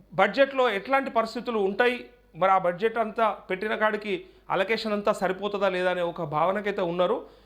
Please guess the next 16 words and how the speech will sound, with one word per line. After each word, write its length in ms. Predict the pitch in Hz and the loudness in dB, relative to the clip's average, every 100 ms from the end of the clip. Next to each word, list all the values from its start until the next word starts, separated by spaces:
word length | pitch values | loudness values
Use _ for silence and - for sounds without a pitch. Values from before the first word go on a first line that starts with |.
| _ 165 | _ -2
మన 120 | 185 | 0
దగ్గర 360 | 190 220 214 - - 180 | 0 2 0 0 -14 -12
ఇప్పటికే 380 | 185 247 247 233 | -2 0 2 0
చేసిన 260 | 208 208 | -2 0
అప్పులు, 400 | 160 156 190 165 - - _ _ _ _ _ _ _ _ _ | -2 0 -2 -4 -8 -20 _ _ _ _ _ _ _ _ _
మూడు 280 | 160 160 208 | -4 2 4
నెలల్లో 380 | 220 214 214 254 | 4 4 4 2
పదహారు 540 | - 208 220 226 226 | 2 2 4 4 2
వేల 220 | 214 208 202 | 0 -2 -2
కోట్ల 360 | 226 233 247 | -2 -2 0
రూపాయల 500 | 208 - 202 214 165 - - _ | -2 0 0 2 0 -2 -20 _
అప్పు 180 | 175 - | -4 0
అయితే 200 | 185 196 | 0 2
జరిగిపోయింది. 520 | 180 156 147 131 131 _ _ _ _ _ _ - | 0 0 -6 -12 -14 _ _ _ _ _ _ 2
దగ్గర 280 | 190 202 226 | 4 4 2
దగ్గర 320 | 180 147 | -2 -4